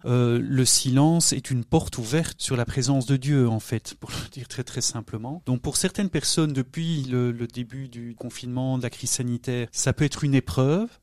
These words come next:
Euh, et on l'a déjà dit souvent à partir d'autres sujets, tout le monde n'est pas égal face, hein, euh, aux implications, con-, aux conséquences du, du covid.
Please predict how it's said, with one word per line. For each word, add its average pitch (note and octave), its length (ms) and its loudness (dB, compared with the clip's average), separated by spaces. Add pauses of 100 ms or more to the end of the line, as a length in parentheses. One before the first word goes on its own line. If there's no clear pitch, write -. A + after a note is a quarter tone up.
Euh, A#2+ 580 -2
et C3 100 -2
on B2+ 60 2
l'a B2+ 140 2
déjà B2 160 0
dit B2+ 140 -4
souvent C3+ 400 -2
à C3+ 40 0
partir B2+ 320 -4
d'autres C3 320 -4
sujets, B2+ 420 -4
tout - 160 -4
le C#3 80 -4
monde D#3 240 0
n'est C3+ 120 0
pas C3 240 -2
égal C3 520 0
face, - 600 2
hein, B2+ 280 -4
euh, A#2+ 260 -2
aux C3 260 0
implications, C#3 640 2
con-, C3 160 -2 (220)
aux - 40 -14
conséquences C3+ 680 0
du, C3 160 0
du B2 160 -6
covid. D3 420 0